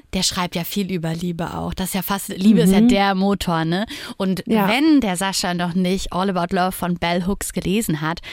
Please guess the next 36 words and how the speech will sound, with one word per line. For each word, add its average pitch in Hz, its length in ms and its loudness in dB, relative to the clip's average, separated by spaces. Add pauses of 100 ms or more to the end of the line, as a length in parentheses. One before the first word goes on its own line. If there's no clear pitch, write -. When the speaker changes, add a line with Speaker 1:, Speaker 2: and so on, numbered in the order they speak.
(140)
Speaker 1:
dann 175 220 0
wird's 180 240 -4
ja 147 160 -6
Zeit, - 440 -8
weil 147 280 -6
Bell 170 220 -4
Hooks 185 200 -6
hat - 140 -8
mich 202 380 -4
total 175 380 -4
inspiriert, 175 680 -6 (580)
über 240 240 2
den 175 100 -4
Tellerrand, 175 680 -2 (180)
über 208 200 2
meinen 220 280 0
Tellerrand 170 500 -4
auch 175 160 -4
hinauszuschauen, 170 840 -4
wenn's 160 280 -6
um 165 200 -4 (300)
Liebe 190 480 2
und 175 120 -4
Beziehungen 185 680 -2
geht 175 320 -6
und 170 100 -6
Beziehungen 202 640 -4
auch 170 200 -8
ganz 185 380 -6 (200)
groß 208 440 -2
fasst. - 440 -8
Eben 165 180 -6
nicht - 280 -6
nur 170 100 -2
die 165 100 -6
romantische, 185 800 -4